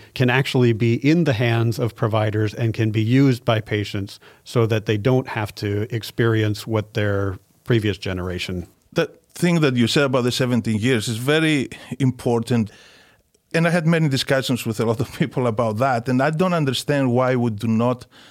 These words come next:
Speaker 2: learn from history, basically. You know, it's like, yeah, maybe the first time it should take seventeen years so we can gain confidence. But when we do a variation of that,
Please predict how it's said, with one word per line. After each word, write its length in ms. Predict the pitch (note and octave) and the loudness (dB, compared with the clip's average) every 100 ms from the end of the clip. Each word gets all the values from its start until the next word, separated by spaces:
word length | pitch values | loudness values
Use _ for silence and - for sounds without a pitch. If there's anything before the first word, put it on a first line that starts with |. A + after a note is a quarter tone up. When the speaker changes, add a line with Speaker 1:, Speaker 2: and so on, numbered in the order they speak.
| - - - | -20 -16 -2
Speaker 2:
learn 300 | A#2 B2 B2 | 2 2 0
from 200 | A2 G#2 | -2 -2
history, 440 | C3 - A#2 G2 | -2 -2 -4 -4
basically. 560 | G2+ - - - G2 F#2+ A2 | -8 -10 -10 -6 -6 -2 2
You 60 | |
know, 120 | C3 | 2
it's 200 | C#3 - C3+ | 2 0 0
like, 160 | B2+ | -2
yeah, 220 | A#2+ F#3+ D3+ | 0 0 2
maybe 300 | E3+ F#3+ F#3+ | 2 2 2
the 120 | E3 | 0
first 360 | - E3+ - | 0 -2 -2
time 260 | D#3 D3 C#3 | -2 0 0
it 40 | |
should 180 | B2+ A#2 | -2 -2
take 180 | B2 B2 | -2 -2
seventeen 440 | - B2+ B2+ B2 A#2 | -2 0 0 0 2
years 420 | A2+ B2 A#2+ - D3 | 2 0 -2 -8 -10
so 160 | - C#3 | -2 0
we 80 | B2 | 2
can 160 | B2 | 2
gain 180 | A#2 B2+ | 2 2
confidence. 560 | - C3+ - C#3 C#3 - - - - - | 2 0 0 -2 -2 -4 -14 -16 -14 -4
But 160 | - D3 | 0 2
when 200 | F#3+ G3 | 4 4
we 100 | E3+ | 2
do 280 | B2+ C3 F3+ | 2 2 2
a 80 | D#3 | 2
variation 640 | C#3 C3+ C3+ E3 F3+ D3+ | 2 2 2 0 0 0
of 120 | A#2+ | 0
that, 440 | A2+ G2+ G2+ - | 0 -2 -4 -10